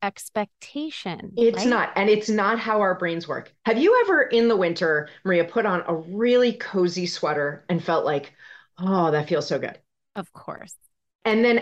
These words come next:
Speaker 2: after a minute or two, your brain stops attending to that feeling because it says, "Okay, that's normal. What do I need to pay attention to else that's going on?" Gratitude is the same. We can be intentional. We can think, "Oh, what am I grateful for? Oh gosh, this and this and this,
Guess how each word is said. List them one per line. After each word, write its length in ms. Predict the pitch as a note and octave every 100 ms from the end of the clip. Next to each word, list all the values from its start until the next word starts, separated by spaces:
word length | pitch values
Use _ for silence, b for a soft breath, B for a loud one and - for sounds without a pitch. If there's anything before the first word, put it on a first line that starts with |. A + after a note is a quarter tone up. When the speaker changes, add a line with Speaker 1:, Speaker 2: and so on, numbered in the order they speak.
| A3+
Speaker 2:
after 260 | A3+ A#3+
a 60 | G#3+
minute 400 | G#3 A#3 C#4+ D4
or 120 | C4
two, 420 | B3+ F3 D#3 D#3 D#3+
your 120 | G3
brain 320 | F#3 G#3+ C4
stops 400 | B3+ G#3+ F#3+ - -
attending 680 | F3+ - - A3 G#3 A3 G#3+
to 120 | G#3+
that 220 | F3 - -
feeling 480 | C4+ D#4 E3 C#3+
because 360 | D#3 G#3 G#3+ F3+
it 120 | G3
says, 300 | G3 F3 F3 -
"Okay, 320 | F4 C#4 -
that's 220 | B3+ A#3+
normal. 420 | A#3+ G#3+ D#3+ C#3 b b
What 160 | F#3+ A3
do 100 | A3
I 80 |
need 180 | G#3 G3+
to 40 | -
pay 140 | G3
attention 420 | F#3+ F#3+ D#3 - E3
to 360 | F3 D#3 D#3 - _ _ _ -
else 240 | C4+ C4+
that's 200 | - -
going 220 | D#3+ C3
on?" 180 | C3 D3+ B B B
Gratitude 520 | - A#3 C4+ C4+ D#4 B3+
is 160 | G#3+
the 100 | G3
same. 380 | F#3 G#3 E3 - B B
We 180 | F#3+ C#4
can 180 | C#4 G3+
be 140 | F3+
intentional. 800 | D3 - D3 A#3 E4 C#4 E4 - _
We 100 | G3
can 160 | F#3+ G3
think, 260 | G#3 F3 -
"Oh, 320 | G3+ E3+ - b b
what 140 | F#3 A#3
am 100 | C4+
I 60 |
grateful 340 | G3 G3 - E3
for? 360 | - D3 C3 -
Oh 100 | C#4
gosh, 420 | G#3 D#3 A#2 -
this 260 | E3+ B3+ -
and 120 | D3+
this 220 | G3+ A#3
and 100 | E3+
this, 200 | F3+ F#3